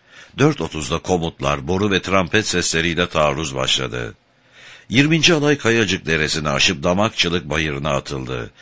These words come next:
İlerlemeye başlamış olan İngiliz taburları durdular. Takviye için Conk Bayırı'na yollanan birlikler de ilerlemeyi kesip bu sürpriz birliğe döndüler.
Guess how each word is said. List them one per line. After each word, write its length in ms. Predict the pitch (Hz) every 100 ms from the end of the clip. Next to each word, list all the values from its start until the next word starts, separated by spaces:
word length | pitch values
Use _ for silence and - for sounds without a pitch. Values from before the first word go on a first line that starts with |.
| - - - -
İlerlemeye 600 | 87 76 73 73 85 82
başlamış 520 | 82 - 87 85 90
olan 240 | 87 92 90
İngiliz 400 | 113 101 98 -
taburları 540 | 90 90 82 87 92
durdular. 580 | 82 71 71 69 62 - - - - -
Takviye 460 | 127 - 139 160
için 280 | 135 139 117
Conk 300 | 95 127 -
Bayırı'na 360 | 71 73 76 80
yollanan 520 | 73 73 76 80 76
birlikler 500 | 95 98 101 117 113
de 80 | 98
ilerlemeyi 600 | 98 104 98 101 127 135
kesip 360 | 123 - 135
bu 140 | 104 127
sürpriz 560 | - 127 - 135 104
birliğe 440 | 95 82 80 87 78
döndüler. 580 | 73 71 67 62 58